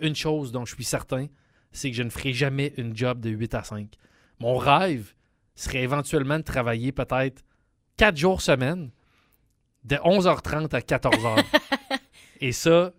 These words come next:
Speaker 1: je vais tout faire pour réaliser cette vie-là.
Speaker 2: Bon, tu vois, t'as gagné ça au moins. Ah, c'était bon, Alex, c'était tellement bon. <laughs> Tu jouais avec des adultes, là.
Speaker 1: Oui.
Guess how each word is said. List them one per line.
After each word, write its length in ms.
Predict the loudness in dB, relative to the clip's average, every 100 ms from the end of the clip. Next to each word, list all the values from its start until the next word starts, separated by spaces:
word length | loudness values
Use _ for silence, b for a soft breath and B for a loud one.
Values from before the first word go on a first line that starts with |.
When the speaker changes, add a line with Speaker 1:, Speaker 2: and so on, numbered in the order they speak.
| -12
Speaker 1:
je 100 | -2
vais 120 | -2
tout 220 | 2 2
faire 500 | 6 4 4 0 -8 _ _
pour 220 | 0 0
réaliser 420 | 2 0 0 -4
cette 200 | -4 -6
vie-là. 280 | -6 -8 -8 -10 _
Speaker 2:
Bon, 220 | -4 -4 -4 -12
tu 80 |
vois, 160 | -2 -2
t'as 160 | 0 -2
gagné 360 | -2 -2 -10
ça 180 | -10 -10
au 60 | -10
moins. 200 | -10 -6 0
Ah, 120 | 2
c'était 240 | 2 -2
bon, 280 | -2 0 0
Alex, 400 | 2 0 -2 -6
c'était 200 | -6 -6
tellement 460 | -2 -4 -4 -4 -4
bon. 280 | -4 -6 -6
<laughs> 40 | -8 -8 -8 -10 -12 -14 -14 B B B B B B B B _ -6
Tu 100 | -4
jouais 300 | -2 0 0 0
avec 380 | -2 -2 -6 -8
des 280 | -6 -4 -2
adultes, 500 | -2 -2 -6 -6 -8
là. 120 | -4 -4 0
Speaker 1:
Oui. 160 | -2